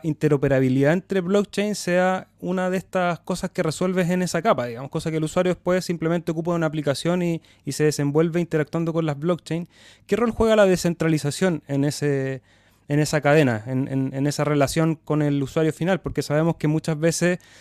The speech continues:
centralizar puede optimizar o puede eliminar algo de ese roce, pero me imagino que hay una vocación también que tiene argumentos de por qué elegir redes descentralizadas y por qué abogar a ciertas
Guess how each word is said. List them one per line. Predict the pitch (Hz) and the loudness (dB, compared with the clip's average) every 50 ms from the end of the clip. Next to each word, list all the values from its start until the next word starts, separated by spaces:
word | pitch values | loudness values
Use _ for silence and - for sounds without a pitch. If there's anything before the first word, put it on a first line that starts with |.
| - - _ | -20 -20 _
centralizar | - - 160 147 - - 151 147 143 139 - 170 175 165 - | -2 0 0 0 2 2 2 2 2 2 2 2 0 0 2
puede | - 170 165 | 2 4 4
optimizar | 165 156 - - 156 151 143 - - 160 165 175 | 4 2 2 2 2 4 4 2 2 2 4 4
o | 170 160 147 | 2 2 4
puede | 156 160 165 165 170 170 - 156 | 4 4 6 6 4 2 0 2
eliminar | 143 143 139 143 139 147 156 175 175 | 2 4 4 4 4 4 4 4 4
algo | 175 180 190 170 165 175 175 | 4 4 2 2 2 2 2
de | 185 | 2
ese | 175 - 175 165 | 2 0 -2 -2
roce, | 175 185 170 - - 160 165 190 - _ _ _ _ - - _ _ | 0 0 0 0 0 -2 -4 -4 -6 _ _ _ _ -20 -20 _ _
pero | - 139 143 143 143 147 151 | 2 4 4 6 4 4 2
me | - 151 | 2 0
imagino | 139 147 143 131 - 175 175 175 | 2 2 0 0 2 0 2 4
que | 180 | 4
hay | 175 180 | 4 4
una | 185 175 | 4 4
vocación | 170 165 156 - 143 - - 175 175 | 2 2 2 2 0 0 0 -2 -4
también | 170 - 170 165 156 156 165 170 175 | 0 -2 -2 -2 0 -2 -2 -2 -2
que | - - 156 | -2 -4 -4
tiene | 131 151 156 165 170 | 0 0 2 2 2
argumentos | 165 165 160 170 170 175 180 175 - - 185 180 156 | 2 2 2 2 2 2 0 0 -2 -6 -6 -2 0
de | 160 160 | 0 0
por | 156 - 151 - | 0 0 -4 -4
qué | - - 170 175 | -2 -4 -2 -2
elegir | 175 170 - - 175 175 | -2 -2 -4 -4 -6 -2
redes | 156 165 170 175 160 151 | 2 2 2 2 2 0
descentralizadas | 156 160 - 170 165 - - 160 151 143 - 160 160 170 175 170 | -2 -4 -4 -4 -4 -2 -2 -2 -2 -2 -2 -2 -2 0 0 -2
y | 151 | -2
por | 139 139 131 | -2 -4 -6
qué | - _ - 170 | -4 _ 0 2
abogar | 165 156 139 147 160 175 185 185 | 2 2 4 4 4 4 4 2
a | 151 143 | -4 -8
ciertas | - - 165 170 - - 165 - - | -6 -6 -8 -8 -4 -6 -6 -6 -6